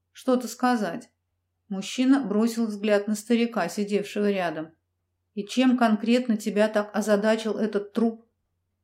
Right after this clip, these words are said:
Никанор развернулся к водителю,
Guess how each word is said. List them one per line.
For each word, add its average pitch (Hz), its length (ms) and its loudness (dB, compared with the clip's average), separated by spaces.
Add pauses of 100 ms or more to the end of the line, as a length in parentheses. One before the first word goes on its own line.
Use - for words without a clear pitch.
(120)
Никанор 208 600 2
развернулся 208 680 2
к 202 80 -12
водителю, 233 680 0